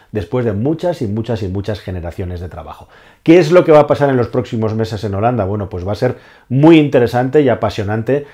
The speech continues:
saber qué es lo que ocurre ahí, si Wilders al final tiene que ceder y llegar a acuerdos con partidos que estén más centrados para poder conformar un gobierno mínimamente estable, o si todo va a saltar por los aires. De momento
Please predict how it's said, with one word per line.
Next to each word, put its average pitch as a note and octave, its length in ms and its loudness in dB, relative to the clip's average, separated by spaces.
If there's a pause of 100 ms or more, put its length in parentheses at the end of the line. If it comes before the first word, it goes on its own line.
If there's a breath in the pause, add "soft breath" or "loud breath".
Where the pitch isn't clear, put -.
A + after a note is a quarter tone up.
(160 loud breath)
saber A#2+ 360 2
qué B2+ 80 0
es A2+ 100 0
lo A2+ 120 2
que A2 80 0
ocurre G#2 360 0
ahí, A#2+ 160 0
si B2+ 140 -6
Wilders A#2 380 0
al G2+ 80 -4
final G#2+ 260 -4
tiene G#2 220 -2
que G2 100 -6
ceder A#2 380 0 (380 loud breath)
y D#3+ 260 2
llegar B2 300 6
a A2 100 8
acuerdos A#2+ 560 2
con A2 240 -4
partidos A#2 560 0
que A#2+ 100 -4
estén A2 280 -4
más A2 180 -4
centrados G#2+ 500 -2 (280 loud breath)
para G2+ 220 -2
poder G#2+ 400 -2 (240)
conformar A2 520 -2
un A2 100 -2
gobierno A2 360 0
mínimamente A2 580 -2
estable, B2 400 0
o C3 60 -4
si G#2+ 100 -10
todo G#2 200 -2
va G2+ 60 -4
a - 20 -6
saltar G2 340 -6
por A2 140 -4
los G#2+ 160 -6
aires. G2+ 300 -6 (240 loud breath)
De A#2 100 0
momento B2+ 500 0